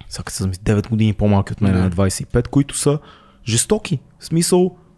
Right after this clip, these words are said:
Speaker 1: зрели, знаят някакви неща, професии и така
Speaker 2: Да.
Speaker 1: нататък, специалисти. Говориш си с някакъв супер завършен човек.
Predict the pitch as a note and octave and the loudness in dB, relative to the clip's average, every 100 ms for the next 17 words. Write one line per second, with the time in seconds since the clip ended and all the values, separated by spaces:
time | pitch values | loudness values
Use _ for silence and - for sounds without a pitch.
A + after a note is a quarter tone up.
0 | _ G#2+ G2 B2 C3+ C3+ D#3+ A2+ B2+ B2+ | _ -4 0 2 4 2 0 0 2 2
1 | C#3+ C3+ - C3 - - C3 C3+ C3+ - | 0 0 0 0 0 2 4 6 4 2
2 | C#3 - C3 - C3 C3 C3 - C#3 C3+ | -2 0 0 0 2 2 0 -2 0 0
3 | A#2+ C3+ C#3+ - C3+ C#3 - C#3+ C#3+ - | 0 -2 -4 -10 -4 -4 -2 -2 -2 -4
4 | C#3+ C#3+ D#3 G3 C4 A3 F3+ G3 G3+ - | -10 -6 0 0 0 -2 0 -2 -4 -10
5 | D3+ F#3+ F3+ F3 F#3 F#3 F#3 - G#2 A2+ | -4 -2 0 0 -2 -2 -2 0 0 0
6 | - | -4